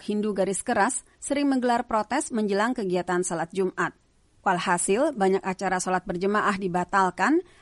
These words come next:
atau bahkan tidak diizinkan pihak berwenang setempat karena memicu keonaran.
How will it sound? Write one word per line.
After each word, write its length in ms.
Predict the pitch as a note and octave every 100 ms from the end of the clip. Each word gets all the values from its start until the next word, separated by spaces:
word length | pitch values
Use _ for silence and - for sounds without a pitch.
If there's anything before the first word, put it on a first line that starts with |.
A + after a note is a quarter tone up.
| _
atau 400 | G#3 A3 - C#4+
bahkan 560 | C4 A3+ G#3+ - C4 C#4+
tidak 400 | - G#3 F#3 E3+
diizinkan 560 | F#3+ F#3 F#3+ A3 G#3+
pihak 240 | G#3 F3+ E3
berwenang 400 | F#3 F#3 F#3+ F#3
setempat 640 | - - G3+ A3 E4+ -
karena 320 | - D#4 D4
memicu 480 | C#4 C4+ D4 D4 F#3+
keonaran. 720 | - - G3 F#3+ F#3+ D#3+ C#3+